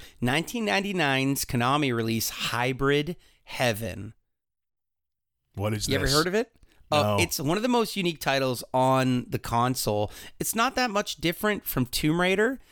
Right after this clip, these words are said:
Speaker 1: but when you encounter a monster, you get, like, a, a smaller, you move into a smaller room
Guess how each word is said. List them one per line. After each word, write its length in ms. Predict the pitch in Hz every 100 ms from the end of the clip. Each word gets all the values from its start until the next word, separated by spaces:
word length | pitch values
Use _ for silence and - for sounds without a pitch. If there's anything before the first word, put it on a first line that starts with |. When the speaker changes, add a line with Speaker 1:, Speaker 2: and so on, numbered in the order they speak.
| - - -
Speaker 1:
but 200 | 147 147
when 140 | 160 165
you 220 | 170 160
encounter 560 | 151 131 156 165 170 143
a 60 |
monster, 760 | 127 131 147 - 135 123 120 -
you 140 | 131
get, 220 | 117 131 131
like, 320 | 127 123 -
a, 440 | 127 120 117 113 - _ _ _ 151
a 140 | 120
smaller, 1040 | - - 135 135 139 139 135 135 127 120 - - - _ 143
you 160 | 139
move 260 | 139 151 156
into 160 | 151
a 60 | 147
smaller 340 | - 135 135 131
room 360 | 131 143 147